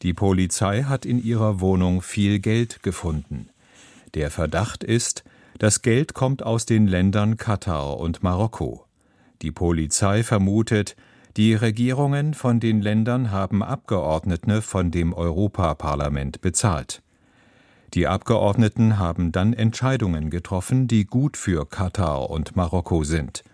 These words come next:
Das nennt man Bestechung oder Korruption.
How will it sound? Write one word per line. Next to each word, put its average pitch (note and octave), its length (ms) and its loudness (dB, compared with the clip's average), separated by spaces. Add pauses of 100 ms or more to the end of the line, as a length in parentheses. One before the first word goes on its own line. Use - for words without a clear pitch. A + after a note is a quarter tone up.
(280)
Das E2 260 0
nennt G2+ 280 4
man G2 260 4
Bestechung G#2 680 0
oder F#2 360 0
Korruption. E2 920 0